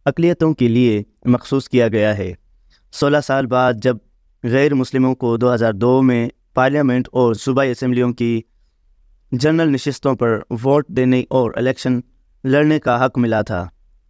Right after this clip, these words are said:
जिससे इन्हें उन्नीस सौ पचासी से रोक दिया गया था। नंबर दो, रमेश कुमार। रमेश कुमार वानकवानी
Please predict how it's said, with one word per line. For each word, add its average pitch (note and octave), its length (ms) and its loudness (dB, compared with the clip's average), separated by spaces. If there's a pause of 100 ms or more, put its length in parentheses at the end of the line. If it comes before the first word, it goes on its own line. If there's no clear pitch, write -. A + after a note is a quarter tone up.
जिससे A#2+ 560 0 (520)
इन्हें B2+ 300 0 (100)
उन्नीस C#3+ 260 2
सौ B2+ 100 -2
पचासी B2+ 460 0
से A2+ 200 -2 (160)
रोक C#3 240 0
दिया B2 200 2
गया G#2 220 -2
था। F2+ 200 -6 (1900)
नंबर C#3+ 300 2
दो, C3+ 180 0
रमेश B2+ 320 0
कुमार। G2+ 380 -4 (260)
रमेश D3 300 0
कुमार C3 300 0
वानकवानी A#2+ 640 0